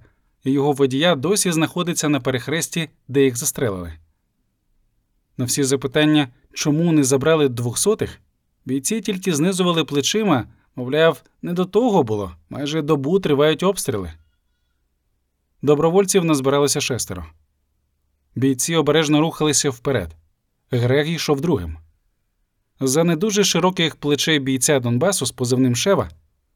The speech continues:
він бачив знелюднені вулиці і перехрестя, похилені паркани і криві лавиці. В цей спекотний час над Іловайськом установилася мертва тиша.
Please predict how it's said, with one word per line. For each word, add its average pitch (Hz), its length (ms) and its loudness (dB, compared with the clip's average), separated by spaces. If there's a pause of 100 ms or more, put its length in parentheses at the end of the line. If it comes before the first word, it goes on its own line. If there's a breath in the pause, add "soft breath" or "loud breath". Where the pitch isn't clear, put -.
(280)
він 185 240 -4
бачив 175 360 -2
знелюднені 156 600 2
вулиці 165 640 -2 (220)
і 135 80 0
перехрестя, 127 760 -2 (360)
похилені 151 560 2
паркани 156 760 0
і 175 100 -2
криві 139 440 2
лавиці. 107 540 0 (1300)
В 120 100 -8
цей 185 340 0
спекотний 170 680 0
час 165 320 0
над 139 240 -2
Іловайськом 156 600 0
установилася 147 680 0
мертва 147 380 0
тиша. 117 340 -4